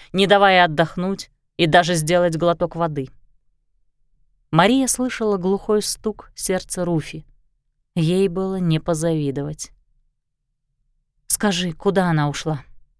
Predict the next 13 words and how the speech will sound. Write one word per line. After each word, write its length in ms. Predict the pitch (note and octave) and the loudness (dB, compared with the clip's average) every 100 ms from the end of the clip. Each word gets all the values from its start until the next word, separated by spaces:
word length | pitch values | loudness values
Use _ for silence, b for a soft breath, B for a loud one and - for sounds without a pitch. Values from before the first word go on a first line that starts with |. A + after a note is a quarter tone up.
| _ _ _ _ _ _ _ _ _ _ - | _ _ _ _ _ _ _ _ _ _ 0
«Если 400 | G#3 G3 - D#3 | 2 2 2 2
бы 120 | D#3 | 2
знала, 360 | D3+ D#3+ D#3 - | 2 0 -2 -8
сказала 640 | - - D#3+ E3 G#3 F3 | -6 2 4 6 4 2
уж, 200 | - - | -2 -8
поверь». 400 | - F3 F#3 F3 - _ _ _ _ _ _ _ _ _ _ _ _ _ | -2 -2 -4 -10 -16 _ _ _ _ _ _ _ _ _ _ _ _ _
«Джон 500 | D#3+ C#3+ D#3 F#3+ F#3+ | -4 0 4 4 2
понял, 460 | F3 G3+ A3 A#3+ F#3+ | 0 2 4 2 -4
кто 240 | - G3+ | -4 0
она 180 | F3+ D#3+ | 2 2
на 100 | D#3 | 0
самом 320 | E3+ F3 E3+ | 0 0 -2
деле?» 280 | F3 E3+ D#3 | -2 -4 -4